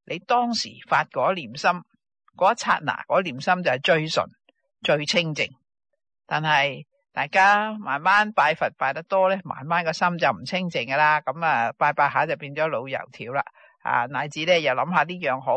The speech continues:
啊，嗰樣又唔好，是非跟住一大堆嚟啦。咁落去呢，呢個清淨心呢，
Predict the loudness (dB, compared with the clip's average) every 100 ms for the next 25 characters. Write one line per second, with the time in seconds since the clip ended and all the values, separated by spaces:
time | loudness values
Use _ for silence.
0 | 2 2 0 0 0 0 0 -4 -4 -6
1 | -6 -10 -14 -2 0 0 0 2 2 -2
2 | -2 -2 0 -6 -4 -2 0 -2 -4 -10
3 | _ _ _ _ -12 -10 -10 -12 _ _
4 | _ 0 0 0 -2 -2 -6 _ _ -10
5 | -4 -2 -2 -6 -6 -4 0 0